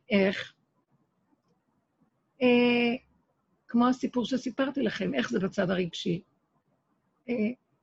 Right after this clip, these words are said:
לא נתנו לי תשומת לב, פגעו בי,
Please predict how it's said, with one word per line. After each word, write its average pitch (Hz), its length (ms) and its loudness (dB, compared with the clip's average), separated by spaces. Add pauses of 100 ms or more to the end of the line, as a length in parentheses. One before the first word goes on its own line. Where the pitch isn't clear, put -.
(260)
לא 247 160 4
נתנו 254 320 2
לי 202 140 2
תשומת 180 440 -6
לב, 165 360 -4 (800)
פגעו 220 380 2
בי, 180 380 0